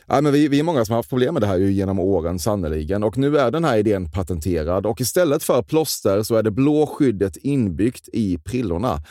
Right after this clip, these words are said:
Och Sting Frees produkter finns att köpa i butik och på nätet. Så läs mer om världens enda vita snus med skydd för tandköttet på stingfree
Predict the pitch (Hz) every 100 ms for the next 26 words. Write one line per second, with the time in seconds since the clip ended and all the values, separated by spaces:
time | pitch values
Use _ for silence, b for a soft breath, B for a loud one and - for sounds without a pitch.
0 | B B - - - 165 180 - 127 107
1 | 107 127 - - 139 139 139 - 92 87
2 | - 98 95 - 123 104 98 113 151 147
3 | 147 123 123 _ b b 98 - - 104
4 | 98 82 80 87 135 151 196 202 156 180
5 | 160 85 85 - - 117 110 165 170 160
6 | 165 - - 220 220 131 127 131 143 113
7 | 104 139 92 87 98 131 131 117 113 127
8 | 110 - 78 104 - 98 - - 180 175
9 | 180 170 - - 135 156 131 95